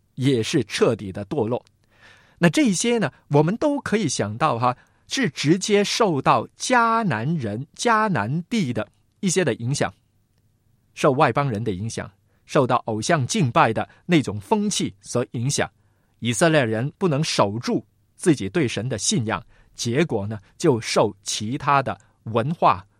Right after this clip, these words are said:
思想、价值观念所影响。以色列人没有按照神的吩咐，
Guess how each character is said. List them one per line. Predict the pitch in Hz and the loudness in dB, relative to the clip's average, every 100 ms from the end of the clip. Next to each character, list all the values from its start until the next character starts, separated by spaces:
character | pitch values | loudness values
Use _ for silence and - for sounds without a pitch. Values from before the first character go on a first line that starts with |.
| _ | _
思 | - - 226 | -8 -4 -2
想、 | 226 95 98 - | -2 -2 -4 -12
价 | - 208 143 | -4 -4 -2
值 | 110 - 117 | -8 -10 -8
观 | 139 131 | -6 -4
念 | 131 104 - _ | -2 -4 -8 _
所 | - 107 110 _ | -10 -6 -8 _
影 | 101 110 | -8 -6
响。 | 127 82 - _ _ _ _ _ _ _ _ _ - | -4 -6 -8 _ _ _ _ _ _ _ _ _ -2
以 | 143 | 2
色 | 156 214 | 4 6
列 | 202 | 6
人 | 143 127 170 | 6 2 2
没 | 165 143 | 2 2
有 | 170 | 4
按 | 151 139 | 2 2
照 | 135 123 | 2 0
神 | 120 | -2
的 | 127 | -4
吩 | - 202 | -2 -2
咐， | 208 185 120 | 0 0 0